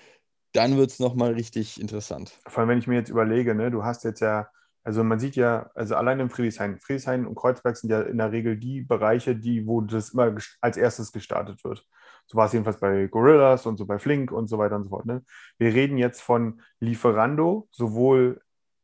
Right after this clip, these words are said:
Speaker 2: Restaurantlieferungen als auch, äh, von, äh, Quick Commerce. Ähm, Delivery Hero mit Food Panda, genau das Gleiche, also auch doppelt unterwegs.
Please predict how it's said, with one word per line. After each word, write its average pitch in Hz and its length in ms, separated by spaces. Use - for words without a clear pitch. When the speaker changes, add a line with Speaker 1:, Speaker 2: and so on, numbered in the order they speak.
Speaker 2:
Restaurantlieferungen 151 960
als 120 300
auch, - 400
äh, 113 480
von, 107 560
äh, 107 480
Quick - 260
Commerce. - 380
Ähm, 107 380
Delivery 139 440
Hero 156 260
mit 113 280
Food - 320
Panda, 165 460
genau 127 220
das 131 160
Gleiche, 107 460
also 117 220
auch 123 240
doppelt 104 320
unterwegs. - 680